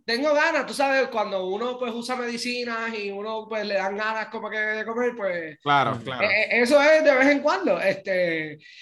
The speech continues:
Speaker 1: y, pues, este, cuando, cuando yo empecé a tener Uber Eats, yo, yo cometí varias barbaridades, pagando como
Speaker 2: Sí,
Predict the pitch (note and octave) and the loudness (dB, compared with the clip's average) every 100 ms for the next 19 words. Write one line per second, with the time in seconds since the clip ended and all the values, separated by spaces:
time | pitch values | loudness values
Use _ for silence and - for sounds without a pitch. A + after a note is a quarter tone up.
0 | - F3+ F#3+ F#3 F3+ F3 E3+ E3 D#3+ D#3 | -12 -2 2 4 4 4 4 4 4 2
1 | A#3+ - C#4+ G#3 - F3+ F#3 F#3 F#3+ F#3 | -2 -4 -6 -6 -4 -4 0 0 2 2
2 | F3 F3 E3+ E3 E3 F#3 A3 A#3 A#3 A#3+ | 0 -2 -4 -4 -6 -6 -8 -4 -2 -2
3 | B3 A#3 A#3 A#3+ B3 - E3+ F3+ F3 D#3+ | -2 0 0 -2 -6 -12 -4 -2 -2 -2
4 | E3 E3+ G3 G3 G3 F3 F3+ E3 F#3 F3 | -6 -4 -4 -2 -2 -2 -4 -4 -6 -6
5 | E3+ D#3 D3+ D#3 C3+ D3+ C3+ C#3+ D#3 E3 | -6 -6 -6 -6 -6 -6 -6 -6 -6 -6